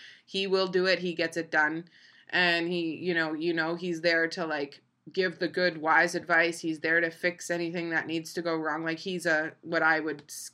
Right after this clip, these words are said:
say is, like, a true man. Um, and there's one man in my life that I can say that. Um, but it's just, like,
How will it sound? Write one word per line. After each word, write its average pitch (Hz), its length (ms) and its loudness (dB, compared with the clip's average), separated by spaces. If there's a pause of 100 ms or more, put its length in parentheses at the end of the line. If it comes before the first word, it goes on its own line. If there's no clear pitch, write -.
say 156 580 0
is, 151 280 -6
like, 156 180 -2
a 160 60 -4
true 165 460 -2
man. 135 420 -4 (720)
Um, 160 800 6 (640)
and 175 100 0
there's 151 180 -2
one 170 280 2
man 147 260 0
in 147 60 -8
my 147 140 -6
life 147 200 -6
that 147 80 -6
I 143 120 -6
can 143 160 -16
say 139 180 -8
that. 110 240 -10 (260)
Um, 165 680 4
but 175 300 6 (1080)
it's 196 240 -2
just, 196 220 -4
like, 156 260 2